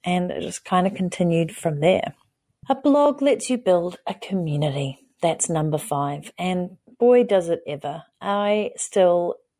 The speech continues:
am amazed when people say, "Hey, Natalie, I've been following your journey for seven years and just wanna, you know, turn up and show up and say, 'I think it's great that you're still there and you're still blogging, and I really enjoyed your blog post about this back in two thousand and twelve,'" and I'm like,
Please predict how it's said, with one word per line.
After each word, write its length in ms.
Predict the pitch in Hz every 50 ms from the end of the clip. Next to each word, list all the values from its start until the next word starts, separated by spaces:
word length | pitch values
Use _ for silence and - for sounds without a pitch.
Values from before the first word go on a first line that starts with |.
| _ -
am 140 | 175 170 170
amazed 580 | 165 165 160 151 - - 220 240 247 247 - -
when 200 | - 190 185 175
people 220 | 170 190 185 - -
say, 140 | - 190 185
"Hey, 180 | 214 247 269
Natalie, 400 | 269 262 254 254 247 254 247 - 202
I've 160 | 240 233 -
been 200 | 240 220 220 214
following 340 | - 214 220 226 233 220 214
your 100 | 214 208
journey 300 | - 185 185 180 180 180
for 160 | - 185 190
seven 480 | - - - - 190 180 180 185 185
years 480 | 180 180 180 175 170 160 175 - - - - - - - - - - - -
and 440 | - 208 196 190 185 185 185 180 - - - _ _ _ _
just 300 | - 233 220 214 - -
wanna, 260 | 220 208 202 196 190
you 120 | - 202 185
know, 140 | 180 185
turn 300 | 185 - - - 202 190
up 180 | 190 190 190 -
and 140 | 185 180 -
show 160 | - 185 180
up 120 | 175 175
and 120 | 185 180 -
say, 180 | - 180 - -
'I 40 | -
think 160 | - 202 -
it's 140 | 208 - -
great 360 | - - 202 190 196 202 -
that 120 | - - -
you're 120 | - 175
still 320 | - - - - 220 208 196
there 420 | 180 196 190 185 190 190 190 190
and 200 | 180 175 165 165 - - - - - - _
you're 80 | - 190
still 260 | - - - 214 202
blogging, 640 | 180 - 196 190 190 180 196 196 190 185 180 180 180
and 340 | 175 170 165 170 170 - - _ - - - - _ _ _ _ _ -
I 100 | 185 196
really 260 | 196 214 220 214 214
enjoyed 240 | 202 196 208 208 180
your 100 | 190 165
blog 320 | 160 190 190 190 190 185
post 240 | - 190 190 190 190
about 300 | - 190 - - - -
this 240 | 190 185 190 180 -
back 280 | - - - 170 - 190
in 140 | 170 151
two 180 | - - - -
thousand 360 | - 226 - 190 202 202 175
and 120 | 170 160 175
twelve,'" 460 | - - 180 180 180 180 175 170 180
and 100 | 165 160
I'm 120 | 160 165
like, 240 | 165 165 180 -